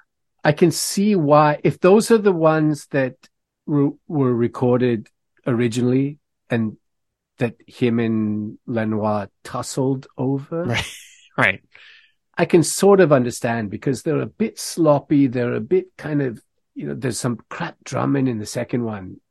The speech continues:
Speaker 1: you know, like, like clearly dr-, w-, I don't blame the drummer. Like nobody knows what Bob's gonna do. <laughs> Oh, right into the chorus, you know, he's do, do, do, do. There's some funky drumming going on there. Yeah, I, I don't know.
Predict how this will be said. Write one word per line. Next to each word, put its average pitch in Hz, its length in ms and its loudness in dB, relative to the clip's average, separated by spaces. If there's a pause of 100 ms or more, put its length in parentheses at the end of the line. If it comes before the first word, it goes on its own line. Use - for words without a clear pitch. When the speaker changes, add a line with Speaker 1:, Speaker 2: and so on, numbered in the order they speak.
(120)
Speaker 1:
you 120 80 -10
know, 101 140 -10
like, 101 320 -14 (260)
like - 160 -4
clearly 175 360 10
dr-, 139 280 4 (520)
w-, 226 240 -8 (160)
I 185 80 6
don't 175 220 8
blame 160 280 6
the 135 80 4
drummer. 131 380 2
Like 117 180 -8 (460)
nobody 147 340 4
knows 139 320 4
what 120 180 -6
Bob's 123 280 -2
gonna 123 180 -2
do. 113 200 -2
<laughs> - 100 6
Oh, 170 240 8
right 156 200 4
into 151 220 2
the 147 100 -4
chorus, 151 300 -2
you 143 80 -6
know, 135 160 -2
he's 120 160 -8 (580)
do, 165 100 -2
do, 139 120 -6
do, 151 140 -2
do. - 120 -8 (320)
There's 147 160 0
some 131 140 0
funky 160 400 -2
drumming 123 680 -2
going 101 260 -8
on 101 160 -8
there. 101 160 -12
Yeah, 196 220 2
I, 190 180 2 (320)
I 196 100 -2
don't 180 160 6
know. 110 280 -2